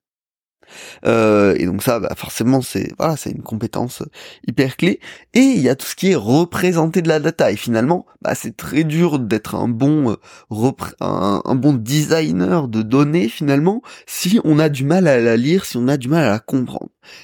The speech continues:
Et c'est pour ça que, bah, ces trois compétences, elles vont plutôt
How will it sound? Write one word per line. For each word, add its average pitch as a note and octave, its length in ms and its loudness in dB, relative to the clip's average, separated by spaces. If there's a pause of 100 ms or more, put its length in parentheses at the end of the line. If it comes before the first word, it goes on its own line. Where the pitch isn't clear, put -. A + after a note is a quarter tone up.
Et B2 80 0
c'est B2 140 0
pour A#2+ 140 -4
ça F#3+ 140 0
que, C3+ 140 -2
bah, F#2 160 2
ces - 140 -8
trois E3+ 220 -2
compétences, D3 680 0 (260)
elles A2 160 2
vont D3+ 200 2
plutôt D3 460 0